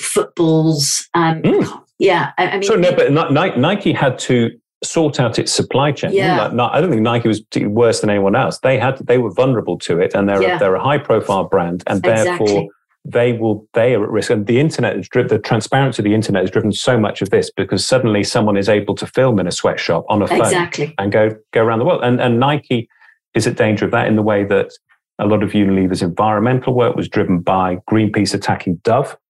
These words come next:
Speaker 1: Yeah.
Speaker 2: Well, Dove was particularly
Speaker 1: Yeah.
Speaker 2: bad, but the, the, it was a famous brand and the accusations of hypocrisy were there. The fact that, you know, the,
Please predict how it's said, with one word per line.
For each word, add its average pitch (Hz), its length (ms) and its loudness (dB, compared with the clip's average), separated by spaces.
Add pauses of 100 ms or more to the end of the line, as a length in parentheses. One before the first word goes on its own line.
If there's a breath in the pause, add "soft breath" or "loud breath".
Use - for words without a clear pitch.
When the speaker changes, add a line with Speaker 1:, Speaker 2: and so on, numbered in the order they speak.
(180)
Speaker 1:
Yeah. - 200 0
Speaker 2:
Well, 101 160 -2 (100)
Dove 113 180 2
was 110 120 -2
particularly 107 340 2
Speaker 1:
Yeah. 107 40 -2
Speaker 2:
bad, 107 300 -2
but 110 140 -2
the, 107 240 0
the, 107 80 2
it - 100 -2
was 98 100 0
a 95 60 0
famous 120 400 0
brand 101 380 0
and 95 140 0
the 98 60 -2
accusations 101 580 -2
of - 80 -8
hypocrisy - 540 -2
were 110 120 0
there. 113 220 2
The 113 120 -4
fact - 360 -4
that, 107 160 2 (1040)
you 107 60 0
know, 92 100 2
the, 95 100 -2